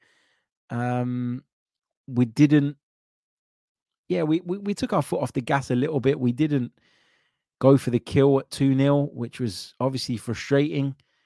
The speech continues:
And, and I think Mikel Arteta admitted post-match that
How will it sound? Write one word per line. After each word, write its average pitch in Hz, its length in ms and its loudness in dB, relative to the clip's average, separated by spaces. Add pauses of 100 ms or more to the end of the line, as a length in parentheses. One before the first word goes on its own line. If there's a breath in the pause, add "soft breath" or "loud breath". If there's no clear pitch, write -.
(400)
And, 120 120 -2
and 123 140 -2
I 123 60 2
think 160 180 -2
Mikel 135 260 0
Arteta 113 400 0
admitted 104 460 -4
post-match - 600 -6
that 98 140 -8